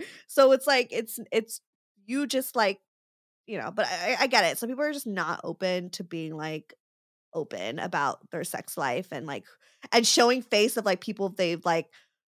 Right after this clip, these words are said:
fucked, you know, on, like, on the low. Like, you know what I mean? Like, you don't go out with, like, your fuck buddy to, like,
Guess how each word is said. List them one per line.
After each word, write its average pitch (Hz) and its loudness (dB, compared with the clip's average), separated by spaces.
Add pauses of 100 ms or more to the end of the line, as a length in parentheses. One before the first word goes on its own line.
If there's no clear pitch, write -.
(160)
fucked, 202 6
you 220 0
know, 170 6
on, 170 2
like, 165 -4
on 175 0
the 165 0
low. 143 -2
Like, 170 0
you 214 -2
know 226 2
what 233 2
I 233 -2
mean? 240 -2
Like, 190 0
you 214 0
don't 262 2
go 220 8
out 180 8
with, 196 -4
like, 180 -2
your 180 -4
fuck 165 -4
buddy 165 -2
to, 175 -8
like, 156 -4